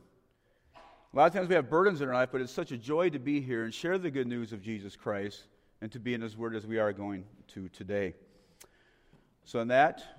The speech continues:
just a reminder, next week is Sanctity of Life. We're taking a break from our Luke, um, expository preaching schedule on that. So we're gonna be in Proverbs next week, and again, Sanctity of Life next week. So pray ahead for that as Pastor Dave gets ready for that.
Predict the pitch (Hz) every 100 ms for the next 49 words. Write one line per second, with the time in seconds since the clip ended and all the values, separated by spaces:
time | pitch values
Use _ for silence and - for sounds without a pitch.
0 | 127 113 135 139 139 131 143 151 160 131
1 | 139 - 147 156 113 - 147 147 123 143
2 | 120 123 143 139 123 147 135 120 117 131
3 | 139 - 123 117 117 113 - 120 143 143
4 | - - _ _ - 117 113 113 110 107
5 | - - _ _ - _ - - 143 147
6 | 131 160 156 151 - 156 147 151 151 151
7 | 175 - - 127 117 110 113 120 135 123
8 | 127 127 127 - - - _ _ _ _
9 | - 127 113 - 135 151 170 151 156 147
10 | 160 165 170 - 117 - 107 113 113 110
11 | - - 117 117 120 101 - 113 - 110
12 | 101 101 - 101 - 104 - - 175 139
13 | 127 - 101 98 - - _ - - 104
14 | 131 113 - 107 110 98 101 - 104 98
15 | - 90 90 87